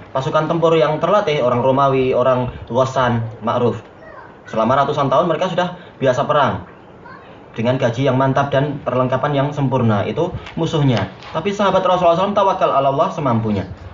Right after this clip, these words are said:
Inilah yang dikatakan Dzatur Riqa.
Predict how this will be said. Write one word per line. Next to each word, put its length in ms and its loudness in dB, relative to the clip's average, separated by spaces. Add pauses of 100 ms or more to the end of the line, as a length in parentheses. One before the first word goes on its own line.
(540)
Inilah 320 4
yang 160 2
dikatakan 400 0
Dzatur 240 0
Riqa. 480 -2